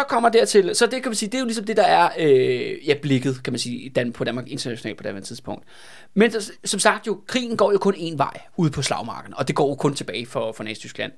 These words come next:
Altså, mest, øh, mest behøjt besunget i dag, fordi nu er vi jo blevet en del af den vestlige verden, fordi sådan som terningerne blev kastet omkring, øh, anden verdenskrigs afslutning, øh, så der kommer jo netop D-dag den sjette juni nitten fireogfyrre,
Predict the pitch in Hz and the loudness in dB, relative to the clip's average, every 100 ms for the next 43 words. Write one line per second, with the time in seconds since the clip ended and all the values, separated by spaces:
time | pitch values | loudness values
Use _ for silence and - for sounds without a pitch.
0 | - 123 135 131 131 165 208 196 - 151 | -4 4 6 6 2 2 2 4 4 4
1 | 117 156 156 185 240 254 - 214 196 190 | 2 -4 -8 2 2 2 2 2 2 0
2 | 196 - 180 185 180 156 180 170 139 123 | -2 2 2 2 0 2 2 0 -6 -8
3 | 90 - 120 98 87 107 110 - 131 123 | -8 -10 -6 -6 -6 -8 -8 -6 -4 0
4 | 151 156 147 160 160 170 147 170 202 170 | 2 2 2 0 2 2 4 4 2 -2
5 | 156 151 - 139 147 143 160 151 - 147 | 0 -2 -2 -2 0 0 -4 -2 2 2
6 | 170 170 151 156 151 151 180 165 143 139 | 2 0 -2 -2 0 -2 -2 -2 0 0
7 | 151 156 143 151 143 147 151 156 143 156 | -2 -2 0 -2 -2 -4 -2 0 -2 -4
8 | 120 151 202 202 180 - - - - - | 0 2 0 -6 -8 -10 -20 -20 -20 -20
9 | - 180 165 190 190 156 - 196 190 165 | 0 2 4 4 2 2 -2 2 4 4
10 | 185 269 269 165 - - - - 160 135 | 2 0 0 0 -2 -10 -20 -8 -4 -2
11 | 135 131 127 107 - 101 - 120 98 113 | 0 -2 -4 -8 -10 -16 -12 -12 -10 -14
12 | 101 - - | -16 -18 -18